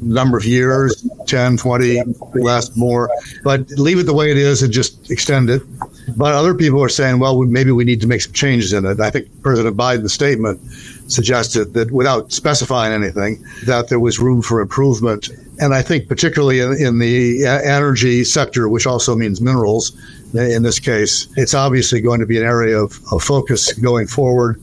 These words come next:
for the United States with respect to, uh, more than one region of the world, but particularly Africa, because they're not short of minerals. What would you like to see change in agoa that would unlock some of this potential that's, that's there that is not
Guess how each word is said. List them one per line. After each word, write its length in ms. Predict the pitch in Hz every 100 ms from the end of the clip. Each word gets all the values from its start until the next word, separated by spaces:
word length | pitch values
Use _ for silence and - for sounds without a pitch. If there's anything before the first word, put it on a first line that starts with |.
| -
for 120 | 151
the 60 | 135
United 300 | 135 131 101
States 440 | - 147 127 -
with 140 | 120 117
respect 460 | - - 127 -
to, 280 | 131 113 107 - - - -
uh, 140 | 131
more 260 | 127 156 170
than 140 | 131
one 180 | 147 151
region 260 | 131 107 113
of 60 |
the 80 | 107
world, 380 | 107 98 107 107
but 180 | 117 -
particularly 440 | - 180 131 117
Africa, 480 | 110 101 104 92 120
because 420 | 120 95 113 - - - - -
they're 140 | 123
not 220 | 123 127
short 240 | - 139 110
of 60 |
minerals. 460 | 127 127 101 104 - -
What 220 | 165 220
would 140 | 202 165
you 140 | 185
like 280 | 165 156 -
to 80 | 123
see 260 | - 123
change 640 | - - 151 156 143 107 127
in 200 | 123 110
agoa 600 | 101 123 120 123 113 107
that 240 | 117 113
would 260 | 113 110 110 - - - - -
unlock 520 | 160 160 143 147 147 -
some 240 | - 135
of 100 | 117
this 180 | 123 -
potential 680 | - 110 135 139 - 113 104
that's, 340 | 104 - -
that's 260 | 120 98 95
there 400 | 131 123 117 - - - - -
that 360 | 127 123 117 139
is 200 | 117 101
not 300 | 135 135